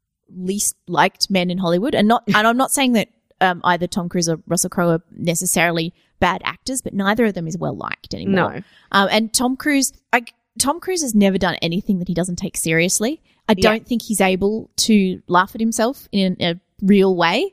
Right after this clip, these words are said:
Speaker 2: Do you know how much, like, you know that whole discussion of, like, how long they had sex for?
Speaker 1: Oh my God, it was so boring. Nobody cared.
Speaker 2: <laughs> Not only was it really boring, it felt like there was a note about that in the script and Tom Cruise made them change it
Speaker 1: Mm-hmm.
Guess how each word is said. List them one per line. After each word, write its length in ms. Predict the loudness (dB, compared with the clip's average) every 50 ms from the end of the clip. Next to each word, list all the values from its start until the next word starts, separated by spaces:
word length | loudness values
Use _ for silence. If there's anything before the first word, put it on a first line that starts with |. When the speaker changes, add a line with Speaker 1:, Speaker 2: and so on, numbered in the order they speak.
| _ -4
Speaker 2:
Do 140 | 0 2 4
you 100 | 4 4
know 180 | 4 2 2 0
how 260 | 0 0 0 0 2
much, 280 | 2 0 0 -2 -2 -2
like, 220 | -2 -2 -2 -2 -2
you 120 | -4 0
know 140 | 0 0 2
that 160 | 2 0 0
whole 220 | 2 0 2 0 0
discussion 580 | -2 -6 -2 0 0 0 2 0 -4 -4 -2
of, 280 | 0 -2 -2 -2 -2 0
like, 180 | 0 0 0 -4
how 240 | -8 -2 0 2 2
long 220 | 2 0 -2 -2
they 140 | -2 -2 0
had 240 | 0 0 -2 -2 -2
sex 320 | -2 -2 -2 -2 -2 -10 -6
for? 380 | -2 2 2 4 4 2 0 _ _ _ -18
Speaker 1:
Oh 260 | -14 -8 -6 -4 -4
my 160 | -4 -6 -8
God, 420 | -10 -8 -4 -4 -2 0 0 -2 -2
it 40 | -2
was 100 | -2 -2
so 220 | -2 0 -2 -4
boring. 360 | -2 0 2 2 2 2 0 -2
Nobody 240 | -2 -2 -2 -2
cared. 560 | -4 -4 -2 0 0 2 2 2 0 -2 -2 0
Speaker 2:
<laughs> 40 | 2
Not 160 | 2 2 2
only 200 | 0 -4 -4 -2
was 160 | -2 -2 -2 -4
it 100 | -6 -6
really 200 | -6 -6 -4 0
boring, 360 | 2 2 2 2 0 0 0
it 180 | -2 -2 -2
felt 260 | -2 -4 -2 -2 -2 -2
like 220 | -4 -4 -4 _
there 120 | -2 -2 0
was 120 | 0 0 0
a 60 | 0
note 200 | 2 2 0 0
about 240 | 0 0 0 0 0
that 120 | -2 -2
in 80 | -2 -4
the 80 | -8 -8
script 300 | -8 -6 -8 -6 -4 -4
and 140 | -4 -2 0
Tom 200 | 0 0 -2 -2
Cruise 240 | -4 -4 -4 -2 0
made 280 | 2 2 2 0 0 -2
them 140 | -4 -2 0
change 300 | -2 -2 -2 0 2 2
it 160 | 0 0 0
Speaker 1:
Mm-hmm. 400 | 0 0 2 4 4 4 4